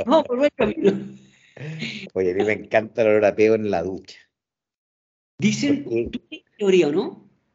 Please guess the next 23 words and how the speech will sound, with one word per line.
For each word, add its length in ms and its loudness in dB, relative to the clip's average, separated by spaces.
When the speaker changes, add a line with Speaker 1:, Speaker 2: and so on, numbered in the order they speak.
Speaker 2:
Yo 80 -4
tengo 140 4
una 40 8
Speaker 1:
Eh, 40 6
Speaker 2:
teoría, 180 6
Speaker 1:
es 80 0
Speaker 2:
yo 80 -2
tengo 140 2
una 80 2
teoría 180 4
que, 260 2
que 80 2
el, 200 -4
el 140 -2
ox-, 300 -6
el, 200 -4
eh, 720 0
el 100 -4
ox-, 240 -6
el 360 -4
H 260 0
dos 320 0
O 340 0